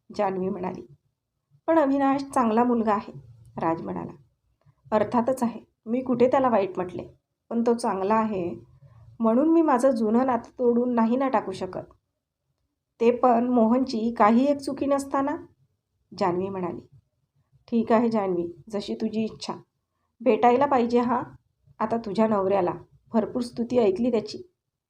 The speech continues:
"नक्की, या सांगलीला, भेटवते तुम्हाला," जान्हवी म्हणाली. "चला आता, झाले असेल तर, थकलो आता, आराम करूया," तृप्ती म्हणाली.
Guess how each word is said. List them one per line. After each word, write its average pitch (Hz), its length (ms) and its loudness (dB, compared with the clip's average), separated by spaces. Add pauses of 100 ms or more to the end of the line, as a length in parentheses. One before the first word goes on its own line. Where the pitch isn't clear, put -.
(380)
"नक्की, 208 560 -4 (120)
या 214 200 4
सांगलीला, 220 520 0 (200)
भेटवते 202 500 -2
तुम्हाला," 208 360 -6 (360)
जान्हवी 196 340 -2
म्हणाली. 190 340 -6 (840)
"चला 247 180 6
आता, 240 360 2 (160)
झाले 208 280 2
असेल 202 340 -4
तर, 170 100 -2 (300)
थकलो 220 280 -4
आता, - 380 2
आराम 185 340 0
करूया," 180 300 -2 (460)
तृप्ती 190 320 -10
म्हणाली. 196 340 -8